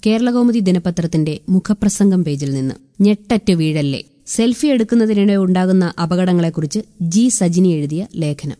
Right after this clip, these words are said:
ലോകത്തിൽ ഏറ്റവും കൂടുതൽ ഇഷ്ടപ്പെടുന്നത് എന്തിനെയായിരിക്കും എന്ന ചോദ്യത്തിന്റെ ഉത്തരം എന്നെ തന്നെ എന്നായിരിക്കും. കാഴ്ച കണ്ണുകൾ കാണുന്നതിന് മുമ്പ് തന്നെ അതിനു മുന്നിൽ തിരശീലയിട്ട് ക്യാമറ അതൊപ്പിയെടുക്കുന്നു.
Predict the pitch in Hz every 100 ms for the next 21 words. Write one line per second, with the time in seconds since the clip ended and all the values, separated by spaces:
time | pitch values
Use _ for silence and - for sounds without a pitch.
0 | _ _ 226 247 254 262 254 - 214 -
1 | 269 269 233 214 202 196 190 - 202 196
2 | 190 185 175 185 202 208 180 175 165 165
3 | - 165 170 170 165 170 180 175 151 143
4 | 143 - - 170 185 202 202 165 160 -
5 | 143 131 123 - - - _ _ - 180
6 | 202 - 196 - 175 185 214 220 202 165
7 | 170 196 185 185 190 165 175 190 143 143
8 | - - 165 170 202 185 165 160 151 160
9 | 165 - 196 165 139 143 - - 180 185
10 | 180 160 - 170 170 170 - 160 139 143
11 | 139